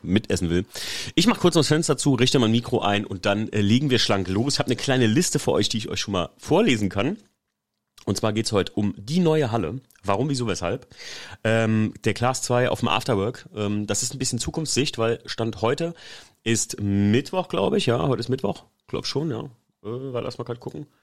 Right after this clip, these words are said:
Genau, heute ist der dreizehnte, äh, Mittwoch. Äh, und nächste Woche Montag ist Afterwork Classics und, äh, ja, ich werd im Class zwei da wieder aufschlagen. Eben schon mit dem Stief ein bisschen drüber gequatscht, was wir machen werden und so weiter und so fort. Dann ein bisschen Pre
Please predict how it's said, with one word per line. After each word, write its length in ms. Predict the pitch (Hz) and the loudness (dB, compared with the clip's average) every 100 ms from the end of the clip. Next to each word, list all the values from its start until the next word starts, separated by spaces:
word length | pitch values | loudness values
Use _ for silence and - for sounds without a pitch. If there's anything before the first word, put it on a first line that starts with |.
| _ _ _ _ | _ _ _ _
Genau, 560 | - 95 90 101 107 82 | -10 -6 -4 -2 -2 0
heute 120 | 95 | 0
ist 80 | 101 | 0
der 80 | 98 | 0
dreizehnte, 1000 | 101 92 110 - - 87 87 98 131 160 _ | 0 0 0 -4 -4 -4 -2 -2 -2 -6 _
äh, 300 | - 95 92 | -4 0 2
Mittwoch. 480 | 92 101 - 147 - - - - - - - | 2 0 0 -2 -4 -14 -18 -16 -18 -12 -2
Äh, 160 | 110 | 0
und 180 | 110 110 | 0 0
nächste 260 | 110 120 127 | 0 0 0
Woche 120 | 101 | 2
Montag 320 | 104 135 107 | 2 2 0
ist 80 | 92 | 0
Afterwork 340 | 80 - 95 | -2 0 0
Classics 380 | - 120 - - | 0 -2 -2 -6
und, 400 | - 104 101 - | -2 -2 -2 -6
äh, 300 | - 95 92 | -6 -6 -4
ja, 160 | 120 85 | -4 -4
ich 120 | - - | -4 -6
werd 140 | - | -4
im 60 | 98 | -4
Class 240 | 101 101 | -4 -4
zwei 140 | 101 | -4
da 80 | 104 | -2
wieder 140 | 95 - | -2 -2
aufschlagen. 480 | 117 - 113 113 | -2 -2 -4 -4
Eben 220 | - 95 104 | -6 -6 -4
schon 100 | 101 | -4
mit 120 | 92 | -4
dem 20 | |
Stief 260 | - 95 107 | -6 -10 -6
ein 40 | |
bisschen 220 | 104 110 | -4 -4
drüber 200 | 104 104 | -4 -4
gequatscht, 460 | 98 - 104 - - | -4 -4 -6 -6 -6
was 180 | 85 90 | -6 -4
wir 80 | 95 | -2
machen 280 | 101 110 | -2 -2
werden 220 | 98 101 101 | -2 -2 -4
und 140 | 98 | -8
so 80 | 87 | -4
weiter 220 | 87 87 | -4 -4
und 100 | 87 | -8
so 60 | 98 | -6
fort. 260 | 131 143 - - - - - - - _ | -2 -2 -6 -14 -12 -12 -12 -18 -20 _
Dann 320 | 135 185 143 - _ | 2 4 4 2 _
ein 200 | 113 107 | 0 2
bisschen 420 | 139 - 175 156 - - | 2 2 2 2 -2 -6
Pre 460 | - 131 180 196 | -2 0 0 -6